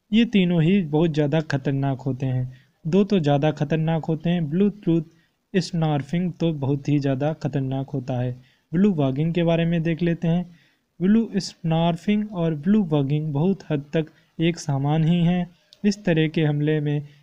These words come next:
हैकर्स अपनी डिवाइस तक पहुंच प्राप्त करने के बाद मालवेयर इंस्टॉल कर देते हैं ताकि उन्हें भविष्य में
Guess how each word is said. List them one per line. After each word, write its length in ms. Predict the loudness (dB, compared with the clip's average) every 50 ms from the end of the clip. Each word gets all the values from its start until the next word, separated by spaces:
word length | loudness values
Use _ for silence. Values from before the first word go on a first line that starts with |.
| _ -2
हैकर्स 440 | 0 0 2 2 2 2 2 0 -2
अपनी 280 | -4 -2 0 0 0 0
डिवाइस 480 | 0 0 0 2 2 2 0 -2 -4
तक 160 | -4 -6 -6 -6 -6 -6
पहुंच 300 | -4 -2 -2 -2 -4 -8
प्राप्त 380 | -10 _ -4 -2 -2 -4 -6 -8
करने 400 | -6 -4 -4 -2 -2 -2 -4 -4
के 160 | -2 -2 0
बाद 300 | 2 2 2 2 0 -2 -6 _ _ _ _ _ _
मालवेयर 760 | -2 0 2 4 4 2 2 2 2 2 2 2 0 -2 -4 -8 _ _ -4
इंस्टॉल 480 | -4 -4 -4 -4 -2 0 0 0 0
कर 200 | 0 -2 -2 -2
देते 320 | 0 0 -2 -2 0 0 0
हैं 220 | 0 0 0 -2
ताकि 420 | -2 -2 -2 -2 -2 -2 -2 0 0
उन्हें 340 | 0 0 -2 -2 -4 -4
भविष्य 520 | -4 -4 -4 -2 -2 -2 -2 -2 -4 -6 -6
में 300 | -4 -2 -2 -4 -4